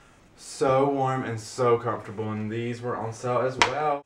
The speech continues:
I mean, I didn't need 'em, but I wanted 'em. I also got these two necklaces.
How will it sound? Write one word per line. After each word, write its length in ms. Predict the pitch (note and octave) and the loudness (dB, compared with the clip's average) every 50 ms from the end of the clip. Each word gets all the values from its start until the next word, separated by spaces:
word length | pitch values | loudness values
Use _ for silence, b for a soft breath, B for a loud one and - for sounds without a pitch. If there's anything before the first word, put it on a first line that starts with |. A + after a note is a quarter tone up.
| _ _ - | _ _ -6
I 80 | B2+ B2+ | -4 -4
mean, 320 | C3+ C3+ C3+ C3+ C3+ C3+ | -4 -4 -6 -6 -6 -6
I 300 | B2 - - - - A#2+ | -6 -8 -6 -4 -2 -2
didn't 260 | - C3 - G#2 G#2 | -2 -2 -4 -6 -10
need 220 | G2 G2 G#2 A2 A2+ | -10 -8 -6 -6 -6
'em, 240 | G#2+ G#2 G#2 G2+ G2 | -4 -6 -6 -4 -4
but 100 | G2 G2 | -2 -2
I 80 | F#2+ | -2
wanted 380 | F#2+ F#2 G2 G2+ A2 A2 G#2 G#2 | -4 -4 -4 -4 -4 -4 -4 -4
'em. 300 | G2 G2 G2 G#2 A#2+ A#2+ - - - - | -4 -4 -6 -8 -10 -14 -16 -10 -4 -2
I 140 | A#2 B2+ - | -2 0 0
also 680 | - - D3 C3 C3+ C3+ - - E3 E3 E3+ F3 E3+ | 2 2 2 2 0 -2 -2 0 2 2 2 0 -2
got 460 | - - A2+ G#2+ G#2 G2 G#2+ G#2+ - | -4 -4 -2 -2 -2 -4 -6 -10 -10
these 560 | A2 G#2+ G#2+ G#2+ A2 A#2+ B2 A#2+ - - - | -8 -8 -8 -8 -8 -10 -12 -14 -16 -18 -18
two 260 | - - - C#3 C3+ | -16 -12 -10 -8 -6
necklaces. 800 | C#3 B2+ A2 G#2+ A2+ A#2 A2 - B2+ B2+ C3 D3 D#3+ E3 E3 - | -6 -6 -6 -6 -6 -8 -8 -6 -6 -4 -2 -2 -4 -4 -6 -16